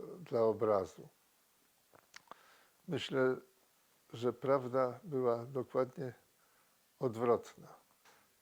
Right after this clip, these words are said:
Chciałbym, żeby ta wystawa przysłużyła się do naprawienia tej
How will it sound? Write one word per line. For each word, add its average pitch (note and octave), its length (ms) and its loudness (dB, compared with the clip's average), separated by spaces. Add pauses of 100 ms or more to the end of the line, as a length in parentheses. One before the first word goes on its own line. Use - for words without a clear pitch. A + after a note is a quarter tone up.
(600)
Chciałbym, C3 540 0
żeby A2+ 260 -4
ta A#2 160 2
wystawa A#2 540 -2
przysłużyła B2+ 800 -8
się B2+ 300 -10
do A2+ 180 -6 (800)
naprawienia B2 720 -4
tej A2+ 320 -8